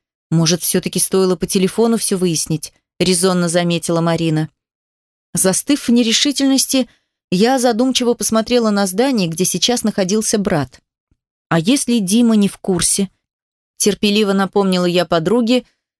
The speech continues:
и отрицательно качнула головой. "Нет. Так у меня хотя бы есть шанс понять всё по глазам раньше, чем я задам вопросы, которые вызовут у него подозрения. К тому же, пока он освободится, я вся изведусь".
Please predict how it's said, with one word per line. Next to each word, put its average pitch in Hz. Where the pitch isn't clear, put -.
и 214
отрицательно 262
качнула 190
головой. 165
"Нет. 196
Так 226
у 247
меня 247
хотя 247
бы 220
есть 233
шанс 233
понять 220
всё -
по 202
глазам 202
раньше, 214
чем 185
я 202
задам 196
вопросы, 240
которые 214
вызовут 226
у -
него 208
подозрения. 202
К -
тому 269
же, 269
пока 254
он 233
освободится, 214
я 233
вся 240
изведусь". 180